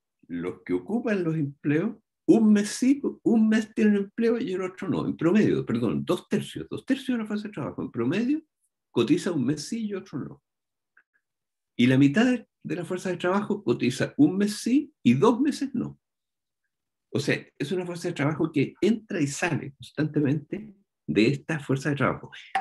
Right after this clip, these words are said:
Pero al cabo de tres años, prácticamente todos han cotizado.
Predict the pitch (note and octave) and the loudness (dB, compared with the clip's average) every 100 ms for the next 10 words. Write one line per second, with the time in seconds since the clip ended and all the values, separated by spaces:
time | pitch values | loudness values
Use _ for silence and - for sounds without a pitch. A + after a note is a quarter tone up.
0 | F#3+ F3 G3 F#3 - C4 A#3+ B2 F#2+ - | 4 6 4 2 0 0 4 4 4 2
1 | A3 G#3+ B3 F3+ G#2+ - - _ _ - | -4 -2 0 0 0 -4 -8 _ _ -2
2 | G3+ G#3 G#3 G3 F3 G3+ G3 F3+ C#3+ D3+ | -2 0 -2 -2 -4 -4 -6 -2 0 0
3 | G3 - - C#3+ - D3+ F3+ F3 - A#3+ | -2 -10 -6 -6 -4 -4 -4 -6 -6 -4
4 | F#3+ C3+ | -4 -8